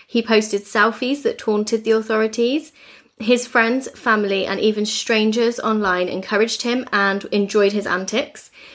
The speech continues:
He was described in the press as a brazen fugitive during his time on the run. And here are some highlights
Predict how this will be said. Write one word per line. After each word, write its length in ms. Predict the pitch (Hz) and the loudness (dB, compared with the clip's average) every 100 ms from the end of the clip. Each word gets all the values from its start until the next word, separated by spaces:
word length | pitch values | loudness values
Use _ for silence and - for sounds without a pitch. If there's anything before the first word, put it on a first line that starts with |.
| - | -2
He 140 | 240 | 2
was 120 | 226 220 | 2 2
described 560 | 226 - 220 214 220 | -4 0 2 2 2
in 140 | 220 214 | -2 -2
the 60 | |
press 380 | 208 202 202 - | -2 -4 -4 -6
as 220 | 190 190 190 | -4 0 0
a 100 | 180 | -2
brazen 580 | - 208 254 247 254 | 0 4 4 2 -2
fugitive 720 | 240 254 262 202 - 175 226 - | -2 -4 -2 -2 -4 -4 -4 -2
during 240 | 190 190 | -2 -2
his 140 | 190 | -6
time 240 | - 196 180 | -6 -4 -4
on 80 | 180 | -4
the 80 | 175 | 0
run. 320 | 180 240 277 _ _ _ _ - | 0 0 -6 _ _ _ _ -2
And 120 | 226 | 0
here 140 | 254 277 | 4 4
are 40 | |
some 180 | 269 269 | 4 -2
highlights 720 | - 277 240 190 233 - - | 0 0 2 2 0 -4 -10